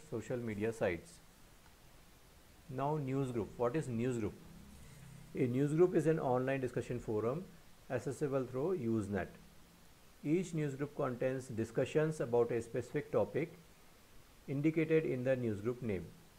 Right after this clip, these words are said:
You can browse newsgroups and post or replies to topics using a newsreader program. So basically, newsgroup mein you are having a discussion about any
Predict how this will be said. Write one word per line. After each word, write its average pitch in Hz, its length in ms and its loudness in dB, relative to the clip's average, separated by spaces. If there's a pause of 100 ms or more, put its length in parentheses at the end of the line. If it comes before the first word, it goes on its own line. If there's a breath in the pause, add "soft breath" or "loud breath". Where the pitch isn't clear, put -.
(300)
You 135 120 -6
can 139 240 2
browse 135 400 6
newsgroups 135 680 -2
and 120 200 -2 (100)
post 151 380 2
or 131 120 4
replies 123 640 0 (680)
to 123 100 -4
topics 131 520 2
using 123 400 0 (100)
a 139 120 -2
newsreader 123 600 0
program. 92 420 -4 (800)
So 120 200 0
basically, 147 420 2
newsgroup 156 520 2
mein 156 440 -4
you 131 140 -2
are 131 80 2
having 131 260 0
a 127 60 -4
discussion 123 520 -4
about 123 400 0
any 127 340 -4